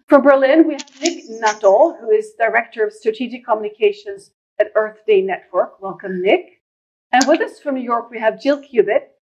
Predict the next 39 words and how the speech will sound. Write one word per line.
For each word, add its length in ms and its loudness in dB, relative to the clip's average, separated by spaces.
who 140 2
is 200 0
co-founder 600 -2
of 260 -6
Our 260 4
Kids 300 -14
Climate. 320 -12
And 200 -2
with 160 -4
me 160 -8
here 200 -4
in 80 -12
the 140 -20
studio, 440 -8
I 160 -2
have 280 -12
Ingmar 300 -6
Rentzhog, 520 -10
C 180 -12
E 220 -6
O 240 -2
and 160 -12
founder 480 -6
of 200 -14
We 100 -14
Don't 180 -18
Have 220 -18
Time. 180 -20
So 160 -6
Ingmar, 500 -2
please 460 4
share 140 -4
with 140 -6
us, 300 -4
uh, 240 -4
the 220 0
social 300 -4
media 320 -8
news. 440 -10